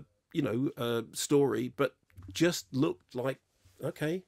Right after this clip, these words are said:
yeah, so this is the one when you retreat from the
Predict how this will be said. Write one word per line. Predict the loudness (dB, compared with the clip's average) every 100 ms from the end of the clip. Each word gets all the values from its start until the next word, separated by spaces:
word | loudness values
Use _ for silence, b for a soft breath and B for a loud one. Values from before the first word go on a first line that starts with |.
| -8
yeah, | -4 -2 -4
so | -6 0 0
this | 2 -2 -2
is | -2
the | 2
one | 2 2
when | 2 0
you | 0 -2
retreat | -2 -2 -2 -4
from | -8 -8 -6
the | -6